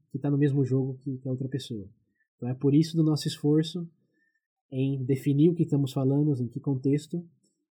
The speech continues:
e de, de fomentar esse tipo de discussões. Por isso que acreditamos na proposta do Veja Bem Mais e continuamos fazendo episódios assim. Não é porque não vale a pena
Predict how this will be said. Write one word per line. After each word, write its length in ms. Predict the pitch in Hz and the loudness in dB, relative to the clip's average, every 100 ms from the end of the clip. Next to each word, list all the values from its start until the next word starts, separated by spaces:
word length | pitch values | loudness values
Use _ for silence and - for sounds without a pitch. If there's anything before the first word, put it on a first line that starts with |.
| - | -12
e 120 | 117 | -8
de, 260 | 120 143 131 | -2 -2 -2
de 120 | 123 | -4
fomentar 400 | 151 156 147 165 | 0 2 2 2
esse 100 | 160 | 2
tipo 180 | 143 131 | -2 -6
de 80 | 120 | -8
discussões. 680 | - 117 117 95 - - _ _ _ _ _ | -10 -10 -10 -12 -16 -20 _ _ _ _ _
Por 100 | 120 | -2
isso 160 | 143 156 | -2 2
que 200 | 180 151 | 4 2
acreditamos 680 | 127 143 135 131 139 135 127 | 2 0 0 0 0 0 -2
na 80 | |
proposta 460 | 131 120 123 123 123 | -4 -6 -6 -6 -6
do 80 | 113 | -6
Veja 180 | 117 107 | -6 -6
Bem 160 | 117 | -4
Mais 300 | 113 123 131 | -4 -2 -4
e 40 | 127 | -4
continuamos 420 | 123 - 127 127 | -6 -4 -4 -4
fazendo 300 | 123 117 117 | -4 -4 -4
episódios 480 | 110 110 113 107 104 | -6 -6 -6 -8 -10
assim. 280 | 104 107 98 _ _ _ _ | -10 -12 -14 _ _ _ _
Não 80 | 127 | -4
é 40 | 139 | -2
porque 200 | 147 147 | 0 2
não 160 | 139 | 4
vale 220 | 127 135 | 4 2
a 80 | 131 | 0
pena 580 | 127 131 131 123 110 104 | 0 0 2 0 -2 -8